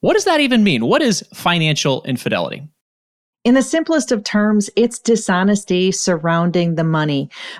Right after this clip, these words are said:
Speaker 2: but it can cross over into financial abuse where someone is exerting control over their spouse with the money.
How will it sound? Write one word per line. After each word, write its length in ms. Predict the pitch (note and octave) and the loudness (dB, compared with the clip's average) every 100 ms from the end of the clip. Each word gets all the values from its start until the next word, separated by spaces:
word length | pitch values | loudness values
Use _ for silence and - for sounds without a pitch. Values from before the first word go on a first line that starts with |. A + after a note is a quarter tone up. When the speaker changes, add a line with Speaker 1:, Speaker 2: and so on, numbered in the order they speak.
| - | -2
Speaker 2:
but 160 | A3+ | 2
it 160 | A#3+ A#3+ | 2 0
can 400 | - A#3 D4 D4+ | -2 0 2 0
cross 360 | A#3+ C4+ B3+ B3 | 0 0 0 0
over 300 | A#3 A3+ A#3 | 0 2 0
into 400 | G#3+ G#3+ A3 G#3+ | 2 0 0 -2
financial 560 | - G3+ G3 G3 G3 | 0 0 2 0 0
abuse 420 | F#3+ F#3 G3 G#3 | 0 2 0 0
where 120 | F#3 F3+ | -2 -4
someone 400 | - F3+ F3 F3+ | -2 0 0 0
is 180 | F3 | -2
exerting 600 | - F3 D#3+ F3 F3 F3+ | -2 -4 -2 -2 0 -2
control 720 | E3+ F3 - - E3+ E3+ F#3 F#3+ | -2 -4 -4 -2 0 2 0 0
over 240 | F#3+ F3+ | 0 0
their 160 | F3+ E3+ | -2 -4
spouse 540 | - F3 F3 F#3 - | -2 -2 0 -2 -4
with 180 | F#3 - | -4 -2
the 60 | |
money. 460 | F3 E3+ F3 F3+ F#3 | 0 0 2 0 -2